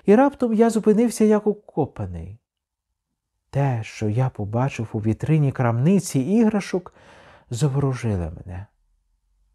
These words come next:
Це був великий іграшковий літак. У нього сідають і їдуть,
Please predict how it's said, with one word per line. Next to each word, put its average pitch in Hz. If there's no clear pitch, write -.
Це -
був 135
великий 175
іграшковий 175
літак. 156
У 123
нього 120
сідають 127
і 139
їдуть, 113